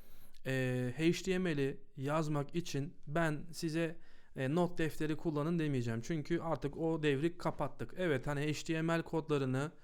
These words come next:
e, not defteriyle de yazabilirsiniz. Herhangi bir program kurmadan da yazabilirsiniz ama,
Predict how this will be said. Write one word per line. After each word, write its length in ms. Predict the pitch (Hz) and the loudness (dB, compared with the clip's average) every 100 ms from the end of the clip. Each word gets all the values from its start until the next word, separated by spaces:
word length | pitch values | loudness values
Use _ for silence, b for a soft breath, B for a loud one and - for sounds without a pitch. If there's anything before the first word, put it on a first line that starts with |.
| B B B 135 | B B B -2
e, 220 | 135 127 | 0 2
not 320 | 139 175 175 | 4 2 4
defteriyle 520 | 160 151 - 165 160 | 2 4 4 4 4
de 40 | 135 | 4
yazabilirsiniz. 720 | 117 113 110 107 - 113 131 | 2 0 -2 -4 -4 -4 0
Herhangi 340 | 139 143 143 | 0 2 0
bir 100 | 139 | 0
program 460 | - 147 139 143 139 | 2 2 2 0 0
kurmadan 500 | 165 160 123 123 117 | 0 0 0 0 0
da 40 | |
yazabilirsiniz 560 | 117 113 113 110 123 110 | 0 -2 -2 -2 -2 0
ama, 440 | 165 151 151 190 | 2 2 2 -2